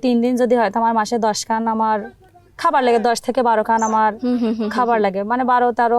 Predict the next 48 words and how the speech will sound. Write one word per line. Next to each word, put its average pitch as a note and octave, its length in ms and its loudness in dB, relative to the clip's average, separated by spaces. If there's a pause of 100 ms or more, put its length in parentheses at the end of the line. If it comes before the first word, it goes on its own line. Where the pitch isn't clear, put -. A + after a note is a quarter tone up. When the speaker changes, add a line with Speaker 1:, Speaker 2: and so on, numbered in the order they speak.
Speaker 1:
হাজার C4 260 0
টাকা B3+ 220 0
আমার, A#3 240 4 (380)
পনেরো C#4+ 320 4
হাজার C#4+ 200 0
টাকা C#4+ 200 0
আমার C4 160 4 (120)
খাবার C4+ 320 2
দেওয়া, A#3+ 160 4 (120)
টুকটাক B3 300 0 (100)
ওষুধ A3 260 2
টষুধ A#3+ 260 -2
দিয়ে A3+ 140 2
আমার A3 200 2
প্রায় A3 280 2
বিশ G#3 180 -2
হাজার G3 200 -6
টাকা G3+ 120 -10
মতো G#3+ 120 0
Speaker 2:
বিশ G#3+ 160 2
হাজার - 260 -2
টাকা। - 160 -10 (160)
Speaker 1:
খরচ G#3 340 0
হয়ে G3+ 120 0
Speaker 2:
আচ্ছা, F#3 200 -4
Speaker 1:
যায়। F#3 80 -8 (260)
Speaker 2:
তাহলে C4+ 300 2 (220)
বিশ C4+ 260 2
হাজার F4+ 200 2 (100)
টাকা D#4+ 180 0 (200)
এক C4 80 -6 (120)
মাসে D4+ 220 -4 (180)
খরচ C#4+ 320 -2 (120)
করে F#3 200 -4 (160)
Speaker 1:
হুম। G#3+ 140 -10 (280)
Speaker 2:
আপনি, C4+ 280 -4 (200)
Speaker 1:
আমার D4 140 -2 (100)
চল্লিশ C#4 260 -2
হাজার B3+ 140 -6
Speaker 2:
আহ, A3+ 60 -20
Speaker 1:
টাকা C4 80 2
Speaker 2:
চল্লিশ D#4 320 2
হাজার D4 140 2
Speaker 1:
আমার D4+ 100 0
থাকে। C#4+ 100 0
Speaker 2:
টাকা D#4 140 2
আপনার C4+ 200 2 (100)
লাভ A3+ 140 2